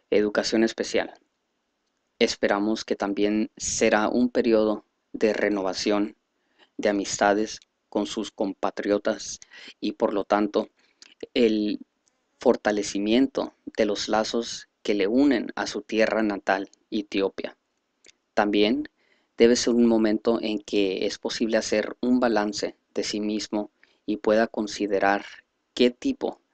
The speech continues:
de retorno debe por la oportunidad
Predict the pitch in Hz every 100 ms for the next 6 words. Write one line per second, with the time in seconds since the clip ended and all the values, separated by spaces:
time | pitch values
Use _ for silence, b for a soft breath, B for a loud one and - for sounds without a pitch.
0 | _ _ - 107 98 - 127 131 104 -
1 | _ _ _ _ _ - 117 113 120 117
2 | 113 107 107 101 - 101 98 98 110 117